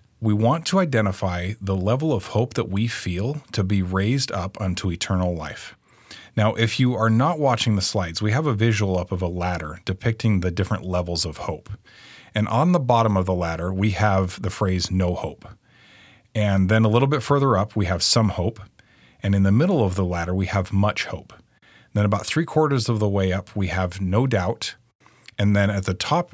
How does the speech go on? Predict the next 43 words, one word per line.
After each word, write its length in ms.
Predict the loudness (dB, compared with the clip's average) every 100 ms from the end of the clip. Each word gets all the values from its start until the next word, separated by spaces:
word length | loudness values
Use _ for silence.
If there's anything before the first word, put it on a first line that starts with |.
| -4
of 160 | -2 0
the 100 | -2
ladder, 260 | -2 -4
we 140 | -4 -4
have 240 | -4 -4
a 80 | -10
perfect 580 | -8 -4 -2 -2 -8 -4
brightness 480 | -2 -2 -4 -6 -6
of 80 | -8
hope. 320 | -10 -10 -12 -20 _ _ _ -20 -20 -20 -20 -20 _
Now, 160 | 2 2
within 720 | 2 0 2 4 4 4 0
you, 480 | 0 2 4 2 -6 -12 _ _ -4
you 160 | 0
get 140 | 0 -2
to 100 | 0
answer 280 | 0 2
this 180 | -2 -2
question. 480 | -4 -6 -6 -10 -12 -6
Where 600 | -2 0 2 2 0 -2 _ _ -4
am 260 | 0 2
I 360 | 0 -4 -10 -12 _ -4
on 220 | 0 2
this 240 | 2 0
ladder 340 | -2 -2 0 -2
of 120 | -2
hope 340 | -2 -2 -2 -8
to 120 | -4
be 160 | -2 -2
raised 460 | -2 -2 -2 -2
to 100 | -4
eternal 400 | -4 -2 -2 -2
life? 400 | -4 -10 -14 -20 _ _ -10
Do 100 | -8
I 40 |
feel 260 | -2 -2 0
a 60 |
little 260 | 0 2 2
bit 140 | 0
of 120 | -2
hope, 360 | 0 0 0 0
much 260 | 0 0 0
hope, 320 | 2 0